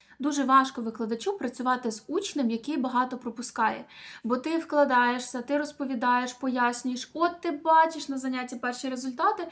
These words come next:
потім учень пропадає на два тижні, і все. Через два тижні вертається, і ти бачиш, що не, не те, що того, що ви зробили, немає, а немає взагалі того, що ви зробили ще до того. Бо людина протягом двох тижнів не співала, або співала, ну, тако собі, десь там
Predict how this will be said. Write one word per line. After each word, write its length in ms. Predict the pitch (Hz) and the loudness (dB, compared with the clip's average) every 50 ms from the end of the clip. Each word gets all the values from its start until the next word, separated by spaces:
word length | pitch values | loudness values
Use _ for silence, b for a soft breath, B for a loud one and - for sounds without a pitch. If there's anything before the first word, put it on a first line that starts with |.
| B B B B | B B B B
потім 300 | - 339 349 349 320 285 | -4 -2 -2 0 0 0
учень 240 | 330 330 330 311 277 | 0 0 -2 -4 -4
пропадає 500 | 285 277 269 269 247 233 262 262 254 240 | -4 -4 -2 -2 0 2 2 2 2 2
на 100 | 233 226 | 0 0
два 160 | 220 240 226 | 0 -2 -4
тижні, 460 | 226 294 339 403 392 392 359 359 349 - _ _ _ _ _ _ _ _ _ _ _ _ _ | -2 -2 -4 -4 -4 -6 -8 -8 -10 -14 _ _ _ _ _ _ _ _ _ _ _ _ _
і 80 | 285 311 | -4 -4
все. 180 | 311 - 415 453 466 - _ _ _ _ _ _ _ _ _ _ _ _ - | -2 -2 -2 -4 -4 -8 _ _ _ _ _ _ _ _ _ _ _ _ -4
Через 200 | 330 330 330 - | -2 -2 0 0
два 120 | 320 381 | 0 0
тижні 260 | 381 359 349 294 302 | 0 0 -2 -2 -2
вертається, 560 | 269 277 277 269 262 233 226 240 262 262 349 339 - | -2 -2 -2 0 0 0 0 0 -2 -4 -8 -8 -8
і 80 | 302 | -8
ти 120 | 311 311 294 | -6 -4 -2
бачиш, 380 | 262 294 330 339 330 330 320 | 0 0 0 0 -2 -8 -8
що 140 | - - 294 | -6 -4 -4
не, 160 | 277 277 277 - - | -4 -4 -6 -6 -4
не 140 | 269 285 285 | -2 -2 -2
те, 160 | - 403 480 | 0 -2 -4
що 160 | 480 - 339 | -2 -4 -6
того, 480 | 330 - - - 294 277 262 254 233 214 | -6 -6 -4 0 2 2 2 2 0 -4
що 140 | - - 220 | -6 -6 -6
ви 80 | 226 | -6
зробили, 400 | 214 220 220 208 220 220 214 214 | -6 -6 -6 -4 -4 -4 -4 -4
немає, 360 | 208 208 208 226 247 247 - - B B B B B B B | -6 -6 -6 -6 -8 -10 -12 -14 B B B B B B B
а 120 | 254 254 | 2 4
немає 340 | 262 294 311 330 330 330 320 | 4 4 6 6 4 4 4
взагалі 320 | 302 311 294 302 302 330 | 2 0 -2 -2 -2 -4
того, 140 | 330 330 330 | -4 -6 -6
що 100 | - 339 | -6 -6
ви 100 | 302 320 | -6 -4
зробили 340 | 302 320 277 311 320 320 302 | -6 -6 -4 -4 -6 -6 -6
ще 140 | - 320 277 | -8 -8 -10
до 80 | 311 | -10
того. 360 | 320 - 381 339 269 233 233 - B B B B - | -6 -2 0 0 0 0 -2 -6 B B B B -4
Бо 140 | 233 247 | -2 -2
людина 300 | 254 254 233 285 294 302 | -2 0 0 0 0 0
протягом 340 | 294 294 294 294 302 294 269 | -2 -4 -6 -4 -4 -4 -4
двох 160 | - 285 277 | -4 -6 -6
тижнів 320 | - 311 285 269 277 277 269 | -6 -8 -4 -4 -2 -2 -2
не 80 | 277 | -4
співала, 440 | 277 - - 277 302 339 370 359 302 | -4 -6 -6 -4 -2 0 0 2 2
або 220 | 247 240 226 247 240 | 0 0 0 -4 -8
співала, 500 | - - 254 269 277 294 277 254 233 226 | -8 -8 -4 -2 0 0 2 2 0 0
ну, 100 | 233 240 | -2 -2
тако 260 | 233 233 - - 214 | -4 -6 -8 -6 -8
собі, 240 | 214 - 208 208 214 | -8 -8 -10 -10 -6
десь 220 | 202 240 240 233 | -6 -6 -6 -2
там 300 | - 254 269 302 330 330 | 0 2 2 2 2 -2